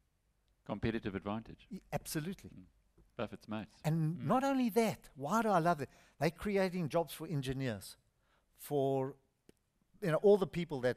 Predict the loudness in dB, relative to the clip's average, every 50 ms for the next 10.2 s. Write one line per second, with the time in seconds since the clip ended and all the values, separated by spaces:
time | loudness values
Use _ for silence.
0 | -2 _ -14 -4 0 0 0 0 -2 -10 -10 -12 -14 -14 -10 -10 -10 -10 -8 -10
1 | 0 0 0 0 0 -2 -2 0 -2 0 -2 -8 -8 -6 -8 -4 0 0 0 0
2 | -2 -4 -4 -6 -6 -8 -8 -10 -10 -8 -10 -10 -8 -8 -8 -6 -4 -4 -4 -6
3 | -8 -14 -10 -6 -4 -4 -2 -2 -4 -4 -6 -6 -8 -8 -8 -8 -12 0 0 2
4 | 2 2 -2 -6 -8 -8 -8 -10 -8 -6 -6 -6 -6 -8 -10 -10 -8 -10 -10 -10
5 | -10 -20 -20 _ _ -6 -4 -2 -2 -2 -2 -2 -4 -6 -8 -6 -2 -2 -2 -2
6 | -4 -20 _ _ _ _ _ _ _ _ _ 6 6 6 6 6 4 4 4 4
7 | 4 4 4 4 2 -2 -8 -8 -8 -6 -6 0 0 0 0 0 -2 -6 -8 -8
8 | -6 -6 -8 -8 -6 -6 -6 -6 -8 -12 -12 -14 -20 -20 -20 -20 -18 -16 -16 -16
9 | -18 _ _ _ -6 -6 -6 -4 -4 -4 -6 -6 -8 -8 -4 0 0 0 0 0
10 | -4 -10 -12 -12